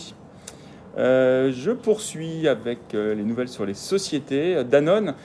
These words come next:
qui va supprimer un peu moins d'emplois que prévu dans le cadre de sa réorganisation Local First. Il y aura mille six cents emplois de main-, de, de supprimés contre mille huit cent cinquante. C'était l'annonce initiale.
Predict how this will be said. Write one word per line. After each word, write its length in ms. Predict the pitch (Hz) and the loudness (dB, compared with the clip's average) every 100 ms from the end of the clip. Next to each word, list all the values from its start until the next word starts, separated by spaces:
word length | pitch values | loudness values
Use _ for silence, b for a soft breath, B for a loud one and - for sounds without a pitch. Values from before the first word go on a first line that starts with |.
| B B | B B
qui 160 | - 135 | -8 2
va 100 | 139 | 2
supprimer 440 | 139 147 - 156 | 0 -10 -6 -2
un 100 | 156 | -2
peu 140 | 151 165 | -2 -2
moins 220 | 160 156 | -2 -2
d'emplois 360 | 143 143 160 143 | -2 -2 -2 -2
que 120 | 143 | -2
prévu 560 | 127 - 147 135 151 | -6 -6 -8 -6 -4
dans 140 | 139 117 | -4 -4
le 60 | |
cadre 200 | 113 131 | -4 -4
de 60 | 123 | -2
sa 180 | 120 131 | -2 0
réorganisation 800 | 131 135 127 131 127 135 - 131 | 2 0 2 0 2 0 0 0
Local 320 | 127 131 120 | 2 2 0
First. 500 | - 160 - - - B B B B - | 0 -2 -4 -10 -18 B B B B -8
Il 80 | 113 | -2
y 40 | |
aura 260 | 113 117 120 | 2 2 2
mille 200 | 135 151 | 2 -2
six 240 | - - | -4 -10
cents 320 | 131 - 139 - | -8 -2 0 0
emplois 640 | 127 127 - 123 123 120 113 | -2 -2 -6 -2 0 2 0
de 140 | 110 | -2
main-, 340 | 104 107 107 113 - | -2 -2 -4 -6 -6
de, 460 | 120 107 95 92 95 98 | -2 0 0 -2 -6 -10
de 80 | 107 | -12
supprimés 600 | - - 127 135 131 135 | -12 -14 -8 -2 0 0
contre 260 | 117 - | -4 -4
mille 240 | 113 147 135 | -2 -2 -4
huit 100 | 135 | -8
cent 160 | 127 | -8
cinquante. 580 | 123 123 110 117 165 - B B B | -8 -8 -8 -8 -10 -12 B B B
C'était 280 | - 104 113 | -14 -6 -2
l'annonce 380 | 104 110 110 | -2 -4 -6
initiale. 640 | - 110 104 - 131 156 170 | -6 -6 -6 0 2 4 2